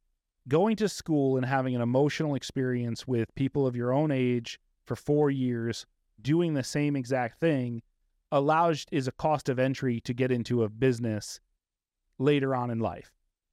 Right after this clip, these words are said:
Like, if I build strong friendships and a network of people and I'm good at what I do, when I'm ready, I can use those networks and those people to create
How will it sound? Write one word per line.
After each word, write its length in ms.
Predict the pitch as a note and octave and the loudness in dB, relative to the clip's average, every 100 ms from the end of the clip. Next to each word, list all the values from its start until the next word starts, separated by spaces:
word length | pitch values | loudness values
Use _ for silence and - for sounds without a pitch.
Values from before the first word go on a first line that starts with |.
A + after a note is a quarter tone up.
| _ | _
Like, 340 | D3 C#3+ C3+ - _ - | 0 0 0 -8 _ -6
if 140 | C3 | -2
I 140 | C#3+ E3 | 0 2
build 300 | E3+ D#3+ - | 2 0 -2
strong 680 | - D#3 D#3 D3+ D3+ D#3 - - | -2 0 2 0 -2 -6 -6 0
friendships 640 | C#3 B2 B2+ A#2 - - _ | 2 2 0 -2 -4 -18 _
and 160 | C3 A#2+ | -4 0
a 60 | |
network 580 | A#2 C#3 D3 C3+ A#2 A2+ | 2 0 0 0 0 -2
of 200 | - - | -8 -4
people 440 | - B2 B2 A2+ A2 | 0 0 0 -2 -2
and 160 | B2+ B2 | -4 -2
I'm 220 | A#2+ A#2 | -2 -2
good 200 | A#2+ D3+ | 0 2
at 100 | D3+ | 0
what 160 | D3+ C3 | 0 0
I 140 | B2 | 0
do, 440 | A#2 A#2 A2 G#2+ - _ _ _ _ _ _ _ - | 0 0 0 -2 -8 _ _ _ _ _ _ _ -2
when 160 | C#3 | 0
I'm 240 | C#3 B2+ C3 | 2 0 0
ready, 480 | E3+ D#3+ A2+ G#2+ - _ _ _ _ _ _ _ - | 0 0 -2 -4 -10 _ _ _ _ _ _ _ -4
I 140 | C3+ D3+ | -4 -2
can 140 | C#3+ | -2
use 300 | D3+ E3 C3 | 0 0 2
those 280 | C#3+ C3 B2 | 2 2 0
networks 680 | C#3 D3 C3+ B2 - - - | -2 0 0 -2 -6 -14 -6
and 180 | - B2+ | -2 4
those 200 | B2+ B2 | 4 2
people 520 | - C#3+ - B2+ A2+ - | 0 -2 0 0 0 -4
to 480 | - C#3+ C3+ B2 A#2 | -2 2 2 0 -2
create 500 | - C3+ C3+ C3 - | -4 0 2 0 -2